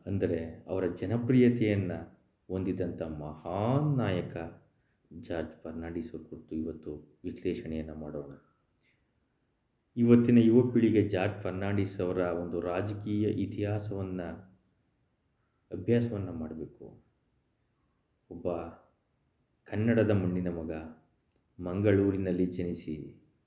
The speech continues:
ಬೆಂಗಳೂರಿನಲ್ಲಿ ಶಿಕ್ಷಣವನ್ನ ಪಡೆದು, ಮಹಾರಾಷ್ಟ್ರದಲ್ಲಿ ಕಾರ್ಮಿಕ ಸಂಘಟನೆಗಳ ಮುಖಾಂತರ ಕಾರ್ಮಿಕ ನಾಯಕನಾಗಿ ಬೆಳೆದದ್ದು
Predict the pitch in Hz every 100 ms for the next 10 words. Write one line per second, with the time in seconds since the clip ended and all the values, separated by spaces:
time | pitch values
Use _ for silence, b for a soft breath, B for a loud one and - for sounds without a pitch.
0 | _ _ _ - 90 101 110 107 104 104
1 | 104 101 98 95 90 - 101 92 90 87
2 | 87 87 82 80 76 76 - _ _ _
3 | _ _ - 87 92 113 110 117 117 117
4 | 104 101 95 - - 90 107 113 107 104
5 | 101 90 95 95 90 90 87 82 82 -
6 | 104 101 104 95 - 90 107 117 117 107
7 | 98 95 92 - 95 92 90 90 82 80
8 | 92 90 95 101 90 82 -